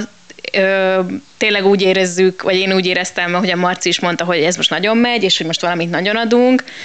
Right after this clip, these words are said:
ö, de pont azért, mert van az embernek egy személyes bevonódása, ezért, ö, ezért, ö, könnyen meg lehet élni ezeket a nagy mélységeket is,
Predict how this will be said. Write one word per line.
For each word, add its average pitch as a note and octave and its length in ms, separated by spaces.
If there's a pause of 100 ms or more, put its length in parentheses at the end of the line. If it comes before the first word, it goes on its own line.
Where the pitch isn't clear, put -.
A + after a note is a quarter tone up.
(200)
ö, G3 80 (340)
de G3 80
pont G#3 240
azért, G3 200
mert F#3+ 160
van G3 120
az F3+ 100
embernek F3+ 400
egy F3 120
személyes F3+ 640
bevonódása, F3+ 800
ezért, F3 540
ö, F3+ 120 (380)
ezért, F#3 640 (120)
ö, - 120 (360)
könnyen F#3+ 320
meg F3 140
lehet F3+ 300
élni F3+ 220
ezeket F3 380
a E3+ 40
nagy E3+ 420
mélységeket E3+ 720
is, - 380